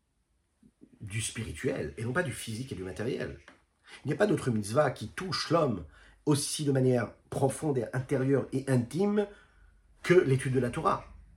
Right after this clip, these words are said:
Il y a quelque chose de très, très fort, de très puissant, de transcendant, divin. Deuxième raison. Il faut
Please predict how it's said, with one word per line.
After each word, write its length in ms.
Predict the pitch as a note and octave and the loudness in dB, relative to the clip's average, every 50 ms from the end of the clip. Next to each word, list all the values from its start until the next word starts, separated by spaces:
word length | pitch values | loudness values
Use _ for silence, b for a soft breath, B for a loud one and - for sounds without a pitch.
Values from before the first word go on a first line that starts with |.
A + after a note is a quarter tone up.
| - - - | -20 -14 -12
Il 60 | A2 | -12
y 40 | G#2+ | -10
a 20 | |
quelque 180 | - A2 G#2+ - | -10 -10 -10 -6
chose 140 | - D3 G2 | -6 -6 -6
de 60 | G#2+ | -6
très, 140 | - - B2 | -8 -8 -8
très 140 | - - | -6 -6
fort, 160 | B2+ - D3 C3 | -6 -4 -2 -4
de 80 | A#2 | -4
très 140 | - - G#2+ | -4 -8 -12
puissant, 440 | - - B2 A#2+ - - F3 F3+ - B B B B B | -12 -12 -12 -10 -8 -6 -6 -8 -8 B B B B B
de 60 | A2+ | -6
transcendant, 920 | A2+ - A#2 C3+ E3+ E3+ - - D#3+ D#3+ D#3+ D3+ D#3 - - - - _ _ _ _ - | -4 -2 0 0 0 0 0 0 0 0 2 2 0 0 -2 -4 -12 _ _ _ _ -8
divin. 340 | G#2 C3 C#3+ C3 A2 - - _ _ _ _ _ _ _ _ _ _ _ _ _ _ _ _ _ _ _ _ _ _ _ _ _ _ _ _ _ - | -6 -4 -4 -4 -4 -6 -8 _ _ _ _ _ _ _ _ _ _ _ _ _ _ _ _ _ _ _ _ _ _ _ _ _ _ _ _ _ -14
Deuxième 380 | F#2+ F2 A#2+ A2 - G2 F2 E2+ | -6 -4 -4 -2 -2 -4 -4 -4
raison. 280 | - D#2 D2+ D#2+ - - _ _ B B B B B B | -6 -8 -10 -12 -14 -16 _ _ B B B B B B
Il 80 | C#3 | 4
faut 60 | B2 | 4